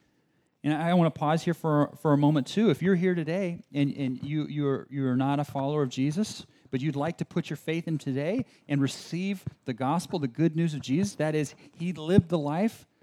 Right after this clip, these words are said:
that you or I couldn't live and died the death that we deserve, and that in his name,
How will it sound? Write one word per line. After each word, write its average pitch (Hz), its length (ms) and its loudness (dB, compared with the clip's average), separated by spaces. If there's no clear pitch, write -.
that 120 140 -2
you 156 420 6
or 95 140 -6
I 117 180 -2
couldn't 165 300 2
live 151 300 4
and 135 100 4
died 151 240 0
the 160 80 -2
death 160 280 0
that 107 100 -4
we 143 100 0
deserve, 135 640 0
and 139 200 0
that 127 180 -2
in 185 160 0
his 175 400 0
name, 160 500 2